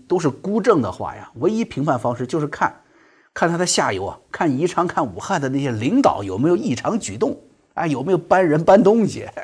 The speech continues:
<laughs> 就像上次这个金正恩的死讯一样的，你要说消息来源都是自媒体，都是社交媒体，不正不可靠，怎么判断？你看韩国呀，朋友们，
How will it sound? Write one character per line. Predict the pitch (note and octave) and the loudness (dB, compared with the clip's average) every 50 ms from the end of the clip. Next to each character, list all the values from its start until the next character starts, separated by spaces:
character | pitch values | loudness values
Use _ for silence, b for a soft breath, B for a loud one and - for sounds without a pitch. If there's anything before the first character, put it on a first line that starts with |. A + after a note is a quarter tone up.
| - - - | -8 -8 -8
<laughs> | B1+ - - - - - - - - | -10 -10 -12 -20 -20 -20 -20 -18 -2
就 | - G#3+ | 2 4
像 | G#3 G3+ F#3+ | 6 6 6
上 | F#3 - G3+ F#3 | 6 6 4 4
次 | E3 - D#3 C#3+ | 4 2 -2 0
这 | C#3 C3 | 0 -2
个 | A#2 A2 A2+ | -2 -4 -8
金 | A2+ - F3 F3+ F3+ | -8 -6 -6 -2 2
正 | F3 D#3+ D3+ | 4 6 8
恩 | D#3+ D#3+ D#3+ | 8 8 8
的 | D#3 C3+ | 6 2
死 | - - - F#2 | 0 -2 -8 -8
讯 | - - E3+ D3+ | -8 -4 -2 0
一 | B2+ A#2+ | 0 0
样 | B2+ C3 A2+ F#2+ | 0 -2 -4 -4
的， | D#2+ C2+ - _ _ _ | -8 -14 -18 _ _ _
你 | C3+ E3 | 0 0
要 | |
说 | F#3 G3 F#3 | 2 0 0
消 | - - - G3 F#3 | -2 2 6 6 6
息 | F#3+ F#3+ C#3+ | 6 6 0
来 | B2 A#2 C3+ | 2 2 2
源 | D3 C#3+ C3+ C#3+ D3 - b b b b b b | 2 4 2 2 0 -2 b b b b b b
都 | - F3+ F3 | -2 -2 0
是 | E3+ | 0
自 | D#3+ D#3 - E3+ | -2 -2 -2 0
媒 | D3+ C#3+ D3+ E3 | 0 2 0 -2
体， | D#3+ - - F#2 | -2 -4 -8 -6
都 | A2+ C#3+ D#3 | -4 -2 -2
是 | D3 D3 | -2 -2
社 | - D#3 D3 | 0 0 2
交 | C#3+ D3 D3+ | 4 4 4
媒 | C#3 C#3 D3+ | 4 2 -4
体， | D3+ - A2 E2 - _ _ _ _ _ - F2 - _ - | -6 -8 -12 -16 -16 _ _ _ _ _ -20 -20 -18 _ -4
不 | D#3+ | -2
正 | F3 G3 D#3+ B2+ - - | 2 2 0 0 -2 -8
不 | - F3+ | -8 -4
可 | C#3 B2+ | -4 -4
靠， | A#2+ - - C#3 - - | -4 -2 -4 -6 -6 -6
怎 | - A#2+ | -10 -10
么 | A2+ B2 | -10 -6
判 | - D3 C#3 | -4 -4 -2
断？ | B2+ B2+ B2+ A2+ A#2 - _ _ _ _ - - _ _ _ _ _ _ _ _ _ _ b b b b | -2 -2 -4 -6 -8 -18 _ _ _ _ -20 -20 _ _ _ _ _ _ _ _ _ _ b b b b
你 | - A2+ B2 | -12 -10 -10
看 | - - E3 | -4 -2 -2
韩 | C3+ - - - F2+ C#3+ G3+ G#3 | -2 -2 -6 -6 -4 -4 -4 -4
国 | F3+ A2 E2+ | -6 -8 -10
呀， | E2+ F2 E2 - | -12 -12 -14 -14
朋 | - - F#2 G2+ | -16 -18 -18 -18
友 | F#2+ | -20
们， | D#2+ | -20